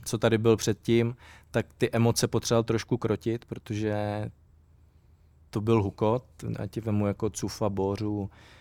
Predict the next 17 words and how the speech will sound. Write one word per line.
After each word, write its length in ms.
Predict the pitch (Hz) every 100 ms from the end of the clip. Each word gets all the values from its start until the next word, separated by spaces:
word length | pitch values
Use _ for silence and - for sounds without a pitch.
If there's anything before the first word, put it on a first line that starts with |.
| - - - - - - - - _ _ _ -
Pepa 260 | 101 92 107
Hušbauer 500 | 110 107 110 104 98
tady 240 | 104 101
byl, 200 | 98 98
Škoďák, 540 | 95 - 101 104 98 95
tak 160 | 101 - _
prostě 360 | - 107 - 110 - - -
tam, 140 | 107 110
když 120 | 110
se 100 | 113
to 140 | 127
mírnilo, 420 | 123 113 110 113
tak 160 | 110 113
to 120 | 120
bylo 220 | 113 117
dobře, 360 | 113 101 107 110
tady, 600 | 107 107 110 113 113